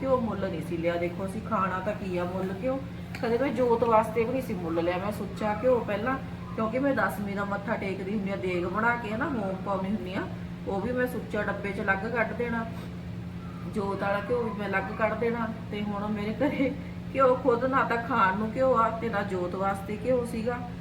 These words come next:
ਤੇ ਬਹੁਤ ਜ਼ਿਆਦਾ ਔਖੇ ਹੋਏ ਪਏ ਸੀ ਵਿਚਾਰੇ। ਬੱਚੇ ਵੀ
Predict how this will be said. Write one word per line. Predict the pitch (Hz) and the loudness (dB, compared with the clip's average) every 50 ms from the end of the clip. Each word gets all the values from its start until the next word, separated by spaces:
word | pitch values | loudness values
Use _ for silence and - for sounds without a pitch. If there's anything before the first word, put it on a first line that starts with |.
| - - - - - - - | -8 -8 -8 -8 -8 -8 -8
ਤੇ | - 180 180 | -6 -6 -6
ਬਹੁਤ | 180 180 190 190 202 - - | -4 -2 0 0 0 0 0
ਜ਼ਿਆਦਾ | 254 262 240 226 220 214 | 0 0 0 0 0 -2
ਔਖੇ | 196 185 180 - 202 | -2 -4 -4 -4 -2
ਹੋਏ | 208 208 196 | -2 -2 -2
ਪਏ | 175 185 180 175 | -2 -2 -2 -2
ਸੀ | 175 - 175 | -2 -2 -4
ਵਿਚਾਰੇ। | 180 - - 185 175 180 180 180 | -4 -4 -2 -2 -2 -2 -2 -2
ਬੱਚੇ | 190 185 - - 233 208 | -4 -4 -2 -4 -2 -2
ਵੀ | 226 | -2